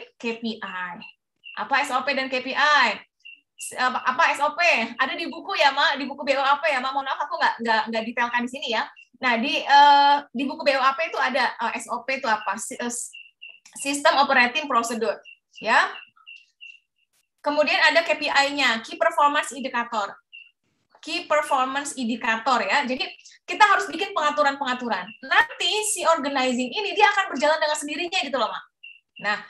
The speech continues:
yang ketiga adalah leading. Membu-, eh, membuat, mem-, ah, ini tipe, mohon maaf ya.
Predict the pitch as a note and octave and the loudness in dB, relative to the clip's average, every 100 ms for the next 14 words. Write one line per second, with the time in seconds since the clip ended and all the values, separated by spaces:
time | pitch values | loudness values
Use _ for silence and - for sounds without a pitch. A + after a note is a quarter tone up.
0 | - - D4+ D#4+ F4+ G#4+ A4 C#4 D4 D#4 | -20 0 2 4 0 0 -2 6 6 8
1 | C#4+ B3 A#3+ C#4+ D4 D#4 D#4+ B3 D#4+ A#3+ | 4 2 0 0 0 -6 -6 -8 -8 -10
2 | - _ _ _ A#3+ C#4 C4 C#4 C#4+ C4 | -14 _ _ _ -8 -6 -4 -8 -4 0
3 | C4 B3 C#4 C#4 A#3 C#4+ E4+ - - _ | 0 0 0 0 2 4 4 0 -16 _
4 | _ _ - _ _ - - C4 D4+ D4+ | _ _ -20 _ _ -20 -8 -6 -4 -8
5 | D4+ C4 C4 B3 B3+ B3+ B3 A#3 G#3+ G#3+ | -10 -6 -2 -2 -4 -8 -2 -2 -2 -4
6 | G#3 G#3+ A3+ | -6 -6 -4